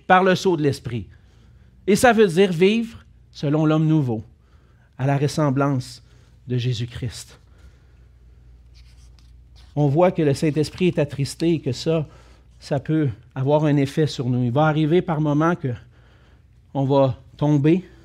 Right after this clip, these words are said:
on va pécher, que ce soit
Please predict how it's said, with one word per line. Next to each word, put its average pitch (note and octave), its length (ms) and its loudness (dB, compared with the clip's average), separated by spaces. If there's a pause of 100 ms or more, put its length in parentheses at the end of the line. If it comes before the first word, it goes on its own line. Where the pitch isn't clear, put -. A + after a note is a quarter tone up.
(400)
on B2+ 80 -6
va B2 120 0
pécher, D#3+ 600 0 (720)
que A#2 80 -6
ce B2+ 160 -2
soit C#3+ 400 2